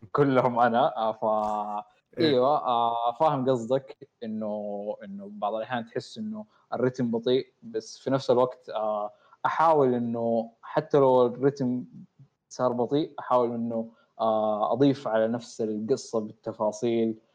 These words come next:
Speaker 1: لأنه بعض الأحيان أنا، أنا إنسان يعني من جد أحب التفاصيل، لأني أي تفصيل مثلًا انضاف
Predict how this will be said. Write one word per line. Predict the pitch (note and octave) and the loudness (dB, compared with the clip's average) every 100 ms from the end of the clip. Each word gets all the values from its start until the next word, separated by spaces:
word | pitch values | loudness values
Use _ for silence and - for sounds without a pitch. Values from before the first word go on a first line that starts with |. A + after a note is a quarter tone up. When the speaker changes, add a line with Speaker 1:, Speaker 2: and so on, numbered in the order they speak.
| _ - | _ -4
Speaker 1:
لأنه | A2 A2+ A2 A2 | 0 2 2 0
بعض | A2 A2+ B2+ | 2 2 2
الأحيان | A#2+ D3 C3+ | 2 2 2
أنا، | C3 B2+ C3 | 2 2 2
أنا | |
إنسان | B2+ - B2+ | 0 2 0
يعني | A#2 A2+ A2+ | 2 -2 -2
من | A2+ A#2 | -4 -2
جد | B2+ | -2
أحب | A2+ A#2+ A2+ | -2 -4 -6
التفاصيل، | - A2+ G#2+ A#2+ A#2 A2+ | -6 -4 -2 -2 -4 -2
لأني | A2 A2 A2 - B2 _ _ _ D3 | -2 -4 -8 -14 -18 _ _ _ 4
أي | E3 | 4
تفصيل | D#3 - - C3+ A#2+ | 2 -6 2 4 6
مثلًا | B2 B2 A#2+ A#2 A#2 A2+ A#2+ | 4 2 2 2 0 -6 -8
انضاف | G#2+ C3+ | 0 0